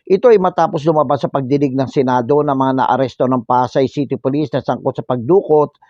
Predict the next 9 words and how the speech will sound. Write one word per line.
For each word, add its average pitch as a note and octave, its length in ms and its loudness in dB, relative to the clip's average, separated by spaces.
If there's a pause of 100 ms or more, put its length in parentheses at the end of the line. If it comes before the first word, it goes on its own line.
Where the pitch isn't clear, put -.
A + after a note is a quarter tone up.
(200)
sa D3+ 480 2
isang D#3+ 400 -4
individual D3 720 -2
sa C#3 160 -2
show D#3 240 0
residence C#3+ 560 -2
sa C#3 80 -4
Pasay C3+ 320 -2
City E3 560 -2